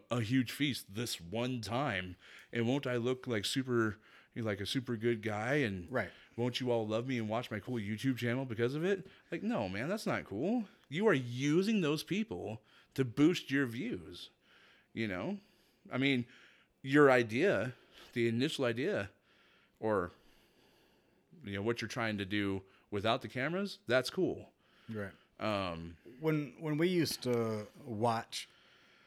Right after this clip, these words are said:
Speaker 2: you know, you have to go back probably to, like, the nineties. Where you would get, like, a National Geographic special
Speaker 1: Mm-hmm.
Speaker 2: about life in Nigeria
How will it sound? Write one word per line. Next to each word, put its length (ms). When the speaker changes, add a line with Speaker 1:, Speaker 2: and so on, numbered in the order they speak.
Speaker 2:
you 100
know, 60
you 160
have 160
to 60
go 160
back 340
probably 280
to, 100
like, 200
the 100
nineties. 680
Where 680
you 160
would 100
get, 100
like, 160
a 40
National 420
Geographic 640
special 480
Speaker 1:
Mm-hmm. 340
Speaker 2:
about 360
life 340
in 300
Nigeria 720